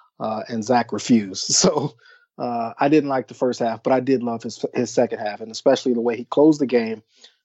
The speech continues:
uh, defending, switching out to Kemba Walker and, and really, uh, doing the best he could to limit Kemba. So, so really nice game from, for Zach. Um, some of the shot selection, again, in the first half,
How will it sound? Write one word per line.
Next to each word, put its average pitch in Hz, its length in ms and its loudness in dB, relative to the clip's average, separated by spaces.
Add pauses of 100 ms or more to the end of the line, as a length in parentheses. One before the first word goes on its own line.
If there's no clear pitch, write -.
uh, 110 440 -2 (380)
defending, 135 640 4
switching 151 420 2
out 127 260 -2 (140)
to 127 120 -2
Kemba 135 280 2
Walker 123 560 0
and, 110 300 -10 (600)
and 127 200 -2
really, 123 340 4
uh, 113 300 -4 (160)
doing 139 240 6
the 123 80 4
best 131 260 2
he 131 80 0
could 127 300 0
to 120 60 -4
limit 120 360 0 (200)
Kemba. 151 360 2
So, 117 300 -6 (320)
so 139 120 0
really 175 280 6
nice 156 240 2
game 135 220 -6
from, 123 240 -12 (180)
for 127 100 -6
Zach. 127 420 0 (500)
Um, 113 560 -10 (340)
some 165 180 2
of 147 40 4
the 143 60 4
shot 156 320 2
selection, 135 580 -6
again, 127 280 -8
in 123 60 -10
the 120 60 -10
first 147 260 0
half, 123 300 0